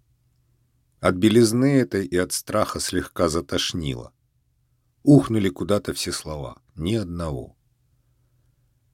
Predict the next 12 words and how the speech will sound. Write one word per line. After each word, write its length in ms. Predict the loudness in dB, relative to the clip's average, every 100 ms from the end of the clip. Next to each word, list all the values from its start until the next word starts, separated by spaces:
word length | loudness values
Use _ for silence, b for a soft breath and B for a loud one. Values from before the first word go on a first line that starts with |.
| _
На 120 | -4 2
первых 400 | 4 4 0 0
партах 420 | -2 0 -6 -8
подсказчики 760 | -6 -6 -2 0 0 -4 -8
зашептали: 720 | -6 -6 -6 -8 -6 -6 -8 -16 _ _ _ _ _ _ _ -10
«Тигр 480 | -4 -2 -2 -2 -6 -6
и 80 |
Ефрат. 880 | -6 -6 -6 -8 -6 -4 -6 -10 -18 _ _ _ _ _ _ _ _ _
Сад, 760 | -4 0 2 4 2 0 -6 _
в 40 |
котором 760 | -12 -12 -6 -4 -2 -4 -6 -12 _ -10
жили. 840 | -6 -2 0 2 0 -4 -8